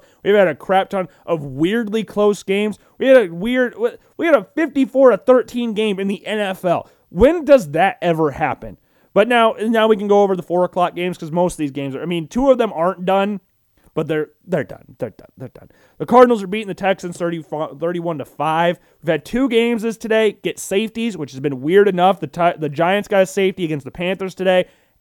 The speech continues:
And the Texans got one today against the Cardinals. Sam, the one against the <laughs> Panthers was funnier, though, 'cause Sam Darnold just chucked it into a lineman's head. That was pretty much what it was. <laughs> It got an intentional grounding. This one, Kyler Murray got sacked, pretty much. Tried to get out, couldn't get out,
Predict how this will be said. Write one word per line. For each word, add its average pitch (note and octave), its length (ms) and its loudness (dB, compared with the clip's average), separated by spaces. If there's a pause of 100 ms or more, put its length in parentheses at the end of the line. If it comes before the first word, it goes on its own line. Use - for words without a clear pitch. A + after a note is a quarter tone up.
And B3 280 0
the G3+ 60 -10
Texans G#3 440 0
got G3 220 0
one F3+ 200 -2
today E3+ 180 0
against D#3+ 220 -6
the - 40 -20
Cardinals. F3+ 560 2 (360)
Sam, A3 280 0
the F#3+ 100 0
one A#3+ 180 2
against G3+ 260 -2
the E3 60 -10
<laughs> - 20 -10
Panthers A3+ 540 -2
was D3 140 -8
funnier, F#3 380 -2
though, F#3 220 4 (260)
'cause - 120 -6
Sam A3 240 2
Darnold G3+ 240 4
just - 200 -10
chucked G3 300 -2
it F3+ 80 0
into E3 240 -2
a C#3+ 180 -4
lineman's D3+ 440 -8
head. A2+ 320 -10 (420)
That C#3+ 60 -6
was D3+ 100 -4
pretty E3 140 -4
much D3+ 180 -6
what C3 120 -4
it A#2+ 60 -4
was. D3 400 -6
<laughs> B3+ 40 0 (840)
It - 60 -10
got F#3 160 6
an F3 60 4
intentional D#3 360 -2
grounding. B2+ 420 -2 (260)
This G3 180 0
one, F#3+ 140 2
Kyler D#3+ 300 0
Murray C#3 220 0
got B2 180 -4
sacked, A#2 360 -6
pretty G#2+ 160 -10
much. G2+ 240 -14
Tried F3 180 2
to E3+ 80 0
get D3+ 140 -4
out, D3 220 -2
couldn't C#3 220 -8
get C3 100 -4
out, B2+ 240 -6